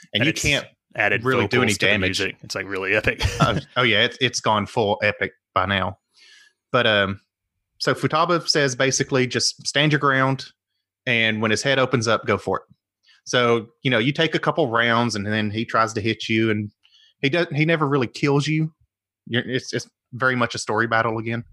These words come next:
Speaker 1: But, uh, once you go, I think, two rounds, Joker runs up his arm and, like, does this really cool, like, acrobatic backflip, shoots him in the head,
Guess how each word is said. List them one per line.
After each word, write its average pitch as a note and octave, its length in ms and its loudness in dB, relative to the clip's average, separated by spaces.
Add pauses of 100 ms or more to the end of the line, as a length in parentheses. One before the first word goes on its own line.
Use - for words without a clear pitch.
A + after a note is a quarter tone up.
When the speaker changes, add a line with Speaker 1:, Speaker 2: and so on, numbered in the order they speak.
(760)
Speaker 1:
But, B2+ 140 4
uh, G2+ 240 6 (720)
once D#3 460 0
you C#3+ 180 2
go, B2+ 260 4
I A2+ 60 4
think, A#2 240 -2
two A#2+ 200 0
rounds, G#2 480 0
Joker A2 360 0
runs A2 300 0
up A#2+ 140 2
his G#2 140 0
arm A2+ 340 0 (180)
and, G#2+ 120 -2
like, F#2 200 -2 (640)
does F#2+ 180 2
this G#2 240 -4
really G2 200 -2
cool, G2+ 240 -2
like, G2 180 -2
acrobatic G2 580 -2
backflip, G#2 540 -2
shoots - 260 -4
him G#2+ 100 -2
in G#2 100 0
the G#2 80 0
head, G2 340 -2